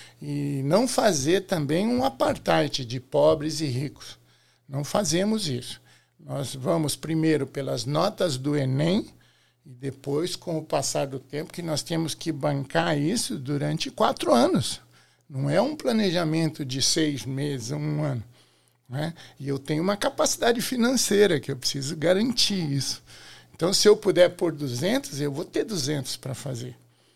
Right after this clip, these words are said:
É como nós já temos a nossa escola técnica, o cep de Açaí, que é considerada a melhor escola do estado, escola técnica. É o ganha-ganha. O aluno estuda bem,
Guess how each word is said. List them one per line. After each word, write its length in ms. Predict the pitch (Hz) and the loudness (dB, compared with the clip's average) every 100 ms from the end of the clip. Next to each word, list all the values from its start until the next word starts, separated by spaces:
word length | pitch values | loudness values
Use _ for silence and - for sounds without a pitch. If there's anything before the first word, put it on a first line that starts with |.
| _ _ - | _ _ -12
É 100 | 127 | -12
como 360 | - 160 180 208 | -2 0 0 0
nós 220 | 247 233 | 2 4
já 100 | 277 | 4
temos 500 | - 208 220 175 127 | 4 2 4 2 -2
a 60 | |
nossa 340 | 143 147 139 151 | -2 -2 -2 -2
escola 440 | - 160 156 147 | -2 2 4 4
técnica, 560 | - 165 156 143 135 - | 0 2 2 0 -8 -4
o 40 | |
cep 440 | - - 175 170 127 | -2 4 4 4 -6
de 100 | 139 | -2
Açaí, 320 | - 156 214 | -2 0 -2
que 140 | 202 | -4
é 20 | 165 | -2
considerada 520 | 175 170 190 208 220 | -2 2 4 6 6
a 20 | |
melhor 300 | 226 196 226 | 4 6 6
escola 340 | 233 233 226 | 6 2 2
do 100 | 233 | 2
estado, 560 | 262 - - 214 151 123 - - _ _ - | 2 2 6 6 6 0 -14 -20 _ _ -16
escola 320 | - 143 185 | -2 2 2
técnica. 760 | - 208 - 151 139 123 135 - _ _ - - | 6 4 4 -2 -8 -8 -12 -12 _ _ -16 -2
É 120 | 165 | 2
o 120 | 180 | 4
ganha-ganha. 800 | 165 226 285 254 247 320 170 135 - 156 | 6 8 6 8 6 6 4 0 -10 0
O 140 | 156 | 4
aluno 500 | 165 156 190 180 156 | 6 6 6 4 2
estuda 420 | - - 151 165 | -2 -4 0 0
bem, 480 | 147 170 226 294 | 2 4 4 2